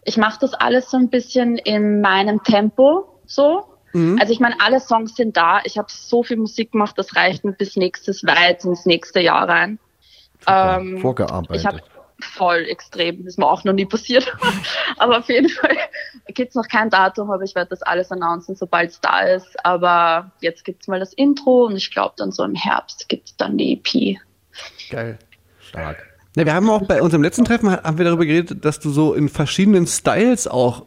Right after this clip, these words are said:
Speaker 2: ähm, Sachen gemacht hast. Ist das jetzt eine,
Speaker 1: Mhm.
Speaker 2: eine, eine E P, wo die Sachen gemischt werden oder ist das jetzt eine Rap-E P oder wird das eine R and B gesagt oder, oder, oder sind auch diese Future, äh,
Speaker 1: Mhm.
Speaker 2: Sachen mit drauf?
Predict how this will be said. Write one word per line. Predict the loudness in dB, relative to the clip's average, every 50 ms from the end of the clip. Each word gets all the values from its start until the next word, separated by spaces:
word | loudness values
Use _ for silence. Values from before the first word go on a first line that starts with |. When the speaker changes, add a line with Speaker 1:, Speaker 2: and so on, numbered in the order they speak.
| _ -2
Speaker 2:
ähm, | 2 2 4 4 2 2 0 -2
Sachen | 0 0 0 2 2 2
gemacht | 2 2 2 0 -2 -2 -4 -4
hast. | -4 -4 -2 -4
Ist | -2 0
das | 0 2
jetzt | 0 0 0 0
eine, | 2 2 4
Speaker 1:
Mhm. | 6 6 6 6
Speaker 2:
eine, | 6 4 4 2 -4 -12 -20 -14 _ -2
eine | 0 2
E | 2
P, | 0 0 2 0 2 2
wo | 2 2
die | 0 2
Sachen | 0 0 2 2
gemischt | 2 4 4 4 2 2 2
werden | 2 2 4
oder | 4 2
ist | 2 0 0 0
das | -2 -2
jetzt | -2 -6 -2 2
eine | 2 2 4 2 2 0 0 0
Rap-E | 0 0 0 0 0 -2 -4
P | -2 0 2 4 4
oder | 4 4 2 2 2 -2 -2 -2
wird | -4 -6
das | -6 -6 -2
eine | 0 2 4 2 2 0 -2 -8 -18 -20 -20 _ _ _ -4
R | -2 0
and | 0 0
B | 0 0 2
gesagt | 2 2 2 2
oder, | 2 2 2 2
oder, | 2 2 2 0 0 -2
oder | -2 -2 0
sind | 0 0 0
auch | 0 -2
diese | 0 0 0 0
Future, | 0 0 -2 -2 -2 2 2 2 2 2 0 0 -4 -6 -10 -18 -10 _ 4
äh, | 4
Speaker 1:
Mhm. | 6 8 8 8 8 6 6 2 -10 -20 -20 -20 -20 -18 -10 -6
Speaker 2:
Sachen | -4 -4 -2 -4
mit | -6 -6 -6
drauf? | -4 -6 -6 -6 -8